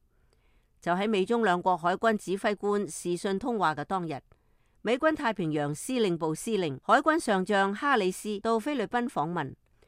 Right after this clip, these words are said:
美菲兩軍領導人稱，由於南中國海安全局勢趨於緊張，兩軍將加大聯合演習嘅規模、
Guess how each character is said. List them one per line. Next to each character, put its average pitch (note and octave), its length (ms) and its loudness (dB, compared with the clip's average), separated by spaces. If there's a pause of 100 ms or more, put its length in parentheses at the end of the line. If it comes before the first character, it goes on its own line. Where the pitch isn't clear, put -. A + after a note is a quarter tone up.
(120)
美 A#3+ 180 2
菲 D#4 220 0
兩 A3 180 4
軍 C#4 160 2
領 G3+ 160 2
導 F#3+ 120 -2
人 C#3 200 -2
稱， F3 320 -6 (340)
由 G3 160 0
於 D4+ 140 2
南 G#3 220 2
中 D#4+ 160 -2
國 A#3+ 120 0
海 G3+ 180 0
安 D4 280 0
全 D#3+ 220 -4
局 E3+ 80 -6
勢 F3+ 360 -2
趨 B3 180 -6
於 A3 120 -2
緊 C#3+ 220 -6
張， D3 260 -6 (600)
兩 F3 200 0
軍 A3+ 140 2
將 A3 240 2
加 A3 180 4
大 E3 220 4
聯 D3 180 -2
合 G3 220 -2
演 E3 180 -2
習 E3+ 220 2
嘅 D#3+ 140 -6
規 G3+ 260 -2
模、 C3 240 -4